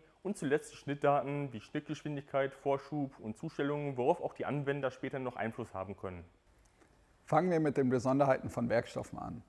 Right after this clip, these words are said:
Speaker 2: Heutzutage kann fast jeder Werkstoff zerspanend bearbeitet werden. In unserer Branche sind das hauptsächlich Stähle und Gusseisen.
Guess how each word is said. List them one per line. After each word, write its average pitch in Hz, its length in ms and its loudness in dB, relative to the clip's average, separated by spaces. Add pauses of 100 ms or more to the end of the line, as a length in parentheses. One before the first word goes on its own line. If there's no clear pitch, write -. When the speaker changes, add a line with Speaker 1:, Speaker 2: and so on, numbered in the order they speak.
(280)
Speaker 2:
Heutzutage 151 600 6
kann 123 200 0
fast - 320 4
jeder 123 280 2
Werkstoff 120 480 -2
zerspanend 117 760 -4
bearbeitet 110 640 0
werden. 98 360 -8 (760)
In 131 80 4
unserer 160 280 4
Branche 160 400 8
sind 123 180 -2
das 117 180 -4
hauptsächlich 131 560 0
Stähle 151 520 4 (180)
und 131 160 -2
Gusseisen. 110 760 -6